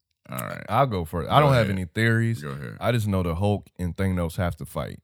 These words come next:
Speaker 1: Gotcha.
Speaker 2: 'Cause he beat this man
Speaker 1: Yeah.
Speaker 2: into, <laughs> to seclusion. Like, he
Speaker 1: Yeah.
Speaker 2: won't even come out. So I know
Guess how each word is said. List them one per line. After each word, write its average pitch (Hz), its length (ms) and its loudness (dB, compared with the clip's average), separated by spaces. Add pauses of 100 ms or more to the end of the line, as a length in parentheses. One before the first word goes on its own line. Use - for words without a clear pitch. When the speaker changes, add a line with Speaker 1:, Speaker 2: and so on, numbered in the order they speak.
(120)
Speaker 1:
Gotcha. 78 260 -2
Speaker 2:
'Cause 92 140 -2
he 120 80 2
beat 107 320 0
this 98 180 -2
man 95 280 0
Speaker 1:
Yeah. 90 80 0
Speaker 2:
into, 82 520 -4 (140)
<laughs> 110 140 -6
to 117 640 0
seclusion. 123 680 0
Like, 104 120 2
he 135 80 4
Speaker 1:
Yeah. 139 100 2
Speaker 2:
won't 131 120 2
even 104 180 -2
come 104 220 0
out. 107 220 2
So 92 80 -6
I 107 120 -2
know 120 340 0